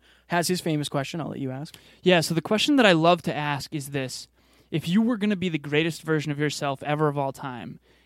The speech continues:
Speaker 2: and contribute to this world at your greatest level of contribution, and you could go back and relive the last week, what would you do differently?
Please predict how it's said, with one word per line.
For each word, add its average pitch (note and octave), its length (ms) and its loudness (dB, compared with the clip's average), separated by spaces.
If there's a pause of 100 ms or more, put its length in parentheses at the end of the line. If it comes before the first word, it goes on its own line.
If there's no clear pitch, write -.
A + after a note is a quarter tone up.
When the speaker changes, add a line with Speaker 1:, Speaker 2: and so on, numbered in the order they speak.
Speaker 2:
and D#3 200 -2
contribute F3+ 460 -4
to E3 80 -4
this D#3 220 -4
world C3+ 420 -2 (200)
at D3 160 -2
your D3+ 100 0
greatest D3 420 -6
level C#3+ 240 -4
of C3+ 80 -8
contribution, C#3 800 -6 (380)
and D#3 160 -2
you G3 80 2
could E3+ 200 -2
go E3+ 160 6
back D#3+ 320 0
and C3+ 180 -4
relive D3 440 0
the C3 100 -10
last C3 360 -8
week, D#3 320 -10
what E3 240 -2
would E3+ 160 -2
you D#3 120 -2
do C#3+ 280 -2
differently? B2+ 580 -12